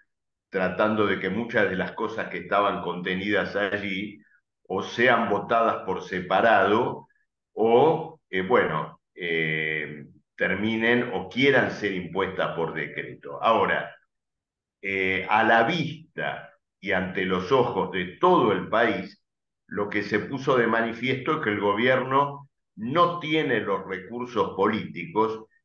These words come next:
para, eh, avanzar en un plan de conculcación de derechos laborales y democráticos como el que ha anunciado prácticamente desde que asumió el pasado diez de diciembre.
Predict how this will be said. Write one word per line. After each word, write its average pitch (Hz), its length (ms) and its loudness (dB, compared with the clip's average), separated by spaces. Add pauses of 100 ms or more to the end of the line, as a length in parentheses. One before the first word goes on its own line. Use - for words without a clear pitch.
(280)
para, 127 760 6
eh, 92 400 -2
avanzar 104 600 2
en 107 140 0
un 104 200 -8
plan 117 640 0 (280)
de 98 240 -4
conculcación 110 1400 0 (160)
de 92 140 -4
derechos 92 640 0
laborales 92 920 2
y 90 80 -10
democráticos 104 880 0
como 90 200 -4
el 87 120 -6
que 98 120 -4
ha 98 40 2
anunciado 98 800 0 (440)
prácticamente 107 880 2
desde 90 260 -2
que 92 100 -4
asumió 104 1000 0
el 85 220 -10
pasado 87 520 -2
diez 90 260 -4
de 82 100 -4
diciembre. 78 580 -8